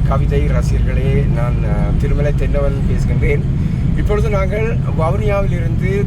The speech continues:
திருவோணமலை நோக்கி சென்று கொண்டிருக்கின்றோம். ஒரு ட்ரிப், அ, அ, ட்ரிப்பை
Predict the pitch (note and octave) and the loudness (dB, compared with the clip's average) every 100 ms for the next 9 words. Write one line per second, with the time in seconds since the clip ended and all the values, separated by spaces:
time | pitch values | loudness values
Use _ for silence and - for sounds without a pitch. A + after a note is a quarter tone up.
0 | - - F#3 E3+ E3 D#3+ D#3 D#3 E3 F3 | 0 0 0 0 0 0 0 -2 0 0
1 | - - - - - - - - - D#3+ | 0 0 0 0 0 0 0 0 0 0
2 | D#3 - - - - - - G#2 - G2+ | 0 -2 0 0 0 0 0 -2 -2 0
3 | - G#2 - - - - - - - - | 0 0 0 0 0 0 0 0 0 0
4 | - - - - - - - - - - | 2 2 2 0 0 0 0 0 0 0
5 | - - | 0 0